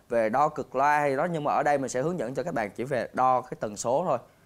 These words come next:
để cho dàn âm thanh mình tần số nó phẳng, nó đều hết mọi thứ luôn. Với em Q C B L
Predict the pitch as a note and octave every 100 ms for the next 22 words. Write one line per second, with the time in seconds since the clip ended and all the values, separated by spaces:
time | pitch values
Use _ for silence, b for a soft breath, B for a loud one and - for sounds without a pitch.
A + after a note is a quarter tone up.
0 | b E2+ A2 C3+ B2 G#2+ A2+ A#2+ A#2+ G#2+
1 | G2 G#2 G2+ - D3 E3+ - - D#3+ D#3
2 | D#3 G2 B2+ E3+ G3+ A3 G#2 F2 A2 C#3+
3 | D#3 B2+ B B B - D3 F#3 F#3 C#3+
4 | C#3 B2+ - - C#3+ - C#3+ C3 B2+ B2+